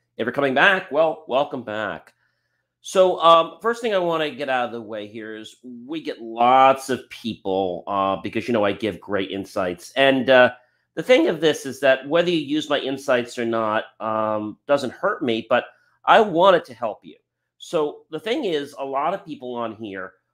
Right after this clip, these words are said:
want you to do something because it's gonna help them. Now, I would love you to do it, uh, because it'll help you. Uh, when I help other people, it's great. But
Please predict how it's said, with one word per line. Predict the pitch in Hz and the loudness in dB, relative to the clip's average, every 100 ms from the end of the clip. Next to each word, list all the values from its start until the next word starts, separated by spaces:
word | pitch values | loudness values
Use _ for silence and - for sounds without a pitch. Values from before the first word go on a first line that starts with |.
| _ - | _ -16
want | 127 147 151 | -4 -2 -2
you | 131 | -4
to | 123 | -8
do | 127 | -10
something | 120 123 107 101 | -10 -10 -10 -12
because | 113 110 | -8 -8
it's | 104 | -8
gonna | - 107 | -12 -12
help | - 101 95 | -6 -6 -6
them. | - 82 71 | -12 -18 _
Now, | 92 110 104 - _ _ _ _ _ | -10 -8 -6 -8 _ _ _ _ _
I | 131 147 | 0 2
would | 143 120 | 2 0
love | 110 143 160 | 2 2 2
you | |
to | 110 | -6
do | 98 107 143 | -6 -4 -2
it, | 196 - | -2 -4
uh, | 110 110 | -2 -2
because | - 110 | -4 -10
it'll | 104 98 | -8 -6
help | 110 104 | -6 -6
you. | 90 104 175 233 - _ _ - | -10 -8 -8 -8 -14 _ _ -8
Uh, | 107 107 104 104 - | -4 -2 0 -4 -6
when | 120 | -6
I | 117 | -4
help | 139 127 | -4 -4
other | 120 | -6
people, | 113 135 143 151 | -8 -12 -8 -6
it's | 98 - | -6 -6
great. | 120 147 - _ _ _ _ | -4 -4 -6 _ _ _ _
But | - 165 | 0 2